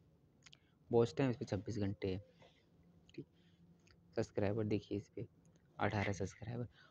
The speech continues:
हर वीडियो में subscriber बढ़ा हुआ है। तो आपको क्या करना है, शॉर्ट वीडियो अपलोड करनी है ज़्यादा से ज़्यादा, ज़्यादा से ज़्यादा शॉर्ट वीडियो अपलोड करेंगे तो ज़्यादा से ज़्यादा सब्सक्राइबर बढ़ेंगे।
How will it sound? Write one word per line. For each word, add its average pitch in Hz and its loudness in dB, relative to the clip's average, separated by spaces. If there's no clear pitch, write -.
हर 151 6
वीडियो 127 10
में 123 6
subscriber 110 2
बढ़ा 104 4
हुआ 95 2
है। 107 -2
तो 110 0
आपको 120 2
क्या 123 4
करना 135 2
है, 147 2
शॉर्ट 127 4
वीडियो 120 8
अपलोड 104 6
करनी 92 0
है 95 2
ज़्यादा 92 2
से 95 -2
ज़्यादा, 101 0
ज़्यादा 101 6
से 110 6
ज़्यादा 117 8
शॉर्ट 113 2
वीडियो 110 8
अपलोड 113 6
करेंगे 131 6
तो - -10
ज़्यादा 113 6
से 107 6
ज़्यादा 107 8
सब्सक्राइबर 104 2
बढ़ेंगे। 104 2